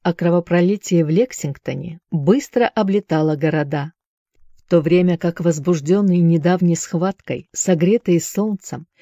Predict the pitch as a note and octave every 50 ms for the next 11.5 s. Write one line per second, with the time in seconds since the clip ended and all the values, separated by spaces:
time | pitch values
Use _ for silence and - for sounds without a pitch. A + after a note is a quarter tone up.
0 | _ _ _ - - G3 G3 F3 D3+ D#3 G#3 A#3+ A#3 G#3+ G#3 G#3+ F3+ F#3+ F3+ F3+
1 | F3+ F3 E3+ E3+ E3+ E3 D#3 D3+ - - G3 A3+ G#3 F3 F3 E3 D#3+ D#3+ - -
2 | F3+ E3+ D3 E3+ D#3+ E3+ D#3+ D3+ F3+ F#3+ G3+ F#3 E3+ D#3 D#3 D3+ - - E3 D#3+
3 | D#3 C#3+ D#3 E3+ E3 - - G3 G3+ G3+ F3+ D3+ C3 - _ - F3 F3 E3+ -
4 | - F3+ E3+ E3 E3+ E3+ E3 F3 F3+ F3 D#3 - _ - D#3+ C#3+ C#3 - _ -
5 | A#3 A#3+ - - - - - _ _ _ _ _ _ - - - _ - G3 F3+
6 | C3+ D#3+ F#3 B3+ C#4+ - - B3+ - - A#3+ A#3 A3+ - - - G3 G3+ G#3 -
7 | - F#3 F3 E3 D3+ E3+ F#3 F3 - F3+ D#3+ D3 C3+ E3 D3 - - - G#3 A#3
8 | F#3+ F3+ D#3+ D3+ - - E3 D3+ D3+ - _ - D#3+ - - - - C4 C4+ -
9 | - A#3+ - - - A3+ A3+ A3+ _ _ _ _ _ - - - - G#3+ G3 -
10 | - G#3 G3 - F#3+ F3+ E3 D#3 D3+ C#3+ - E3 D#3 D3+ D3+ D3+ - - D#3+ D#3
11 | C#3+ D3+ C#3+ D3 C#3+ C#3+ C#3+ C3+ C3+ E3